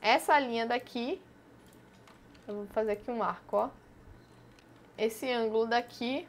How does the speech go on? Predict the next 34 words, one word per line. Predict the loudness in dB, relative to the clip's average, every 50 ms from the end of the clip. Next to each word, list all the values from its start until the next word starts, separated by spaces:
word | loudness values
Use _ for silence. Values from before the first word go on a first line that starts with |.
| -10 -2
fosse | 0 0 0 0 -2 -6
os | -8 -6
cento | -4 -2 -4 -2 -4
e | -6
vinte | -8 -8 -8 -8 -8
graus | -4 0 2 2 2 0 -2 -8 -16 -18 -20 -20 -20 -20 -20 -20 -20 -20 -20 -20 -20 -20 -20 -20 -20 -20 -20 -20 -20 -20 -20 -20 -20 -20 -20 -20 -20 -20 -20 -20 -18 -6
que | -2 -2
ele | -2 0
rotacionou, | 0 0 0 0 2 0 -2 0 -2 -4 -2 -2 -4 -6 -6 -12 -20 -20 -20 -20 -20 -20 -20 -20 -20 -20 -20 -16 -4
tá | -4 -2
bom? | 2 4 4 4 4 0 -8 -18 -20 -20 -20 -20 -20 -20 -20 -20 -20 -10 -4
É, | -2 0 0 -2 -4 -12 -4
ele | 0 0 0 0
tava | 4 6 6 6 6
aqui | 4 -2 -2 -4 -2
numa | 0 2 2 2 2
linha, | 0 -2 -4 -2 -2 -2 -2 -4 -6 -14 -20 -20 -20 -20 -20 -20 -20 -20 -20 -20 -20 -20 -20 -20 -20 -20 -20 -20 -20 -20 -20 -20 -20 -20 -20 -20 -20 -18 -14
ele | -12 -10 -2
tava | 0 0 0 0
aqui | -4 -6 -4
numa | -2 0 2 0
linha, | 0 0 -2 -4 -4 -4 -8 -8 -4
e | 0 2
aí | 4 4 2
você | 2 0 -2 -2 0 2 2 2 2 2 0
aperta | -2 -2 2 2 2 2 2 -2
aqui | -4 -4
a | -6
primeira | -6 -6 -4 -4 0 0 2
linha, | 2 2 0 -2 -2 -2
aperta | -4 -6 -8 -8 -10
a |
segunda | -14 -10 -8 -6 -2 -2 -2
linha, | 0 0 -2 -4 -4 -6 -6